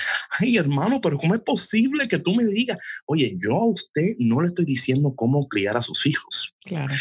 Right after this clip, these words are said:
Speaker 1: Lo que le estoy revelando es lo que dice la palabra de Dios y usted de acuerdo a, a su necesidad. Pero esto, por ejemplo, patrona, que es muy importante, cuando una mamá y un papá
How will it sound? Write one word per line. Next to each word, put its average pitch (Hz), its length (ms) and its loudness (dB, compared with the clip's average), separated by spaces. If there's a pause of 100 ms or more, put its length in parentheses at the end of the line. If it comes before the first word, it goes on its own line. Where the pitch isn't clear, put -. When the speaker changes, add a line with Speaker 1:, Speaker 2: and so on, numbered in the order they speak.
(180)
Speaker 1:
Lo 113 160 2
que 113 120 0
le 104 60 0
estoy 127 340 -2
revelando 180 640 0
es 123 60 -6
lo 131 140 -2
que - 80 -2
dice 107 240 -2
la 175 160 0
palabra 127 420 0
de 160 120 2
Dios 98 500 -2
y 117 100 4
usted 202 560 0
de 131 80 0
acuerdo 135 560 -2
a, - 100 -4 (120)
a 113 160 -2
su - 220 0
necesidad. 170 680 0 (540)
Pero 123 220 0
esto, 226 180 0
por 254 120 0
ejemplo, 180 320 0
patrona, 123 440 0
que - 80 -6
es 90 60 -6
muy 117 220 2
importante, 131 680 0
cuando 95 260 0
una 127 120 2
mamá 180 360 2
y 147 60 2
un 151 120 0
papá 135 500 -2